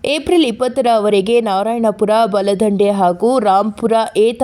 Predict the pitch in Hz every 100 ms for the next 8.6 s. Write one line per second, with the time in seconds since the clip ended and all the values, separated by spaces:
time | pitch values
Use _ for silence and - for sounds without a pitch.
0 | 226 202 202 220 233 220 214 196 180 180
1 | 170 240 220 214 214 - - 196 - 269
2 | 175 - 214 165 202 277 - 170 254 -
3 | - - 208 202 233 254 254 220 202 190
4 | 190 220 202 190 202 233 208 202 190 208
5 | 220 - 202 277 247 233 208 175 165 165
6 | 165 190 247 - - - 196 240 294 320
7 | 311 285 277 240 196 220 - 294 277 214
8 | 196 185 185 240 180 240